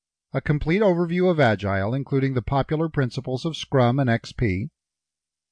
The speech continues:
What is Agile and how is it different from traditional project delivery methods? Tools usually used by Agile teams and how they help you to deliver.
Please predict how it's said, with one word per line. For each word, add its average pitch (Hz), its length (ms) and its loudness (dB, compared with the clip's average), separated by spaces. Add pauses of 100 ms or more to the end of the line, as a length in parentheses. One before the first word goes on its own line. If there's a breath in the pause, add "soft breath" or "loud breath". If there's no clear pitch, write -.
(240)
What 202 220 6
is 220 260 6
Agile 101 640 0
and 143 80 0
how 139 180 2
is 156 140 0
it 165 100 -4
different 143 480 -2
from 127 220 0
traditional 143 560 -2
project 127 520 0
delivery 123 380 0
methods? 95 560 -6 (1120)
Tools 196 540 4
usually 170 560 0
used 143 420 -2
by 135 180 2
Agile 127 440 0
teams 101 540 -6
and 151 120 0
how 151 140 2
they 160 140 2
help 139 240 0
you 127 100 -2
to 117 160 -6
deliver. 113 520 -2